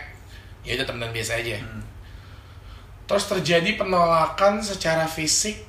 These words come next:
Speaker 1: dalam segi, tai nih.
Speaker 2: Hmm.
Speaker 1: Dalam segi kisah kasih lah.
Speaker 2: Oke.
Speaker 1: Dalam segi percintaan lah.
Speaker 2: Hmm.
Speaker 1: Kayak, eh, gua merasa kalau karena gua gendut,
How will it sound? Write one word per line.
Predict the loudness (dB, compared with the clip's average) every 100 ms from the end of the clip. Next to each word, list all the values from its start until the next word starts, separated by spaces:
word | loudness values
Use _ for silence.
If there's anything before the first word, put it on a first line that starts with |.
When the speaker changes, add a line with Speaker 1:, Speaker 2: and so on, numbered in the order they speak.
| 0
Speaker 1:
dalam | 4 6 4
segi, | 2 -2 -4 -4 -2 -2 -2 -6 -12 -14 -16 -16 -18 -4
tai | 0 0
nih. | -2 -10 -14 -12
Speaker 2:
Hmm. | -10 -10 -10 -6
Speaker 1:
Dalam | 0 2 2
segi | 0 -2 -4 -6 -6 -8 -12 -18 -18 -18 -18 -18 -16 -8
kisah | -2 0
kasih | 0 0 0 0 -2 -6
lah. | -8 -12 -16 -18 -18 -16 -14 -12
Speaker 2:
Oke. | -8 -6
Speaker 1:
Dalam | 2 4
segi | 4 0 -2
percintaan | -2 0 4 6 6
lah. | 4 -2
Speaker 2:
Hmm. | 0
Speaker 1:
Kayak, | 4 6 6 2 -2 -12 -16 -16 -16 -18 -16 -4
eh, | 0 2 2 0 -4
gua | 2 4
merasa | 6 4 4 4 4
kalau | 6 4 4 2 2 4 2 0
karena | 0 -2 0 -2
gua | -2 -4
gendut, | -4 -6 -4 -2 -2